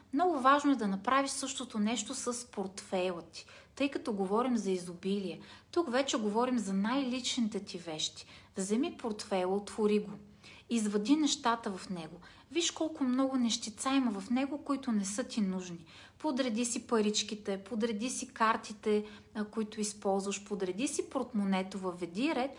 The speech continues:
и си го върни обратно в чантата. Много важно е да поставим този ред, а, в личните си неща.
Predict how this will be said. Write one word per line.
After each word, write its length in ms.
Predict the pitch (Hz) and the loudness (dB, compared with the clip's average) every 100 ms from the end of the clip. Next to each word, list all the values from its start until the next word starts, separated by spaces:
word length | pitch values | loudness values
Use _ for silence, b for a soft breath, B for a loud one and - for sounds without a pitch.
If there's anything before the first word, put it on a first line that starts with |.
| B B - | B B -4
и 80 | 320 | -2
си 180 | - 311 | 0 0
го 120 | 247 | 0
върни 340 | 208 196 226 | 0 2 2
обратно 680 | 233 185 190 202 196 185 269 - - - | 2 2 4 2 -2 -4 -6 -8 -20 -16
в 180 | 185 180 - | -10 -8 -4
чантата. 600 | - 196 190 185 - - B B B B - | 0 2 0 -4 -12 -20 B B B B 0
Много 260 | 311 370 269 | 4 4 2
важно 540 | 202 240 285 269 240 | 4 6 8 6 2
е 60 | 254 | 2
да 300 | 214 247 247 | 2 2 -2
поставим 520 | 208 - 220 240 208 | -8 0 2 4 0
този 460 | 208 202 196 185 175 | -2 -4 -2 -2 0
ред, 360 | 185 - - B B - | -2 -4 -18 B B -4
а, 100 | 190 | -2
в 220 | 185 180 | -2 -4
личните 460 | 233 277 - 226 208 | -4 0 2 2 0
си 180 | 190 190 | -4 -6
неща. 420 | 175 - - | -4 -4 -4